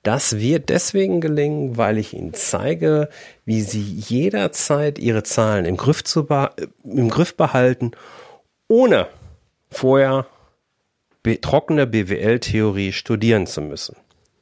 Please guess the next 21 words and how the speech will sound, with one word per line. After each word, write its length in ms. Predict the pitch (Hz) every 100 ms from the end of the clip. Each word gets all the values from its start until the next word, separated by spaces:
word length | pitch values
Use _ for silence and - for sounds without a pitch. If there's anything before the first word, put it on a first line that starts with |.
| _ _ _ _ _ _ _ _ _ - - - - - - - _ _ _ _ _ _ _ _ -
Ja, 420 | 135 156 127 92 - - - - - - - -
das 280 | 104 - -
Arbeiten 440 | 147 175 180 175
mit 160 | 147 -
Zahlen, 600 | - 143 139 131 95 82 - - - _ _ _ - - - - - - -
das 400 | 127 110 - - _ _ _ _ _ _ _ _ _ -
birgt 460 | 113 135 190 -
eben 360 | 53 139 143 143
diese 240 | 127 117
Gefahr, 540 | 110 104 - 135 190 180
und 120 | 139
wir 120 | 117
hatten 220 | 135 135
das 200 | 123 -
schon 220 | - 123
in 140 | 113 107
der 100 | 92
Kennzahlenfolge 1120 | - 147 190 - 160 147 147 - 131 139 127
beim 220 | 113 110
letzten 420 | 107 131 - - 135
Mal, 360 | 131 127 127